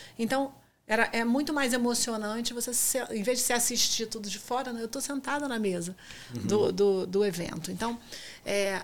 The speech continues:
Speaker 1: o conteú-, a maneira de apresentar esse conteúdo, ela vem sempre embalada por essa sensação.
Speaker 2: Sim.
Speaker 1: Por essa emoção.
Speaker 2: O objetivo é trazer a pessoa pra dentro daquilo.
Speaker 1: Pra dentro.
Speaker 2: Ela se sentir parte, que é onde ela compra aquela ideia,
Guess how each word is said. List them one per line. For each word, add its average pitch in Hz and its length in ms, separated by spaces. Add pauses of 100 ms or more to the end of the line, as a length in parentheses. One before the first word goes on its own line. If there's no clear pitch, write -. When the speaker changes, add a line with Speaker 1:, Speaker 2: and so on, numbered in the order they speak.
(140)
Speaker 1:
o 262 140
conteú-, 294 540
a 233 60
maneira 277 520
de 302 80
apresentar 247 800
esse 202 160
conteúdo, 220 800
ela 254 200
vem 262 180
sempre 285 340
embalada 254 800
por 311 200
essa 311 160
sensação. 302 560 (240)
Speaker 2:
Sim. 110 340 (380)
Speaker 1:
Por 240 160
essa 240 220
emoção. 277 640
Speaker 2:
O 131 80
objetivo 147 540
é 190 60
trazer 185 340
a 214 40
pessoa 202 360
pra 208 160
dentro 151 520
daquilo. 98 120 (120)
Speaker 1:
Pra 240 80
dentro. 226 220
Speaker 2:
Ela 120 120
se - 140
sentir 139 340
parte, 139 600
que - 160
é 147 60
onde 139 240
ela 147 160
compra 156 480
aquela 120 260
ideia, 110 420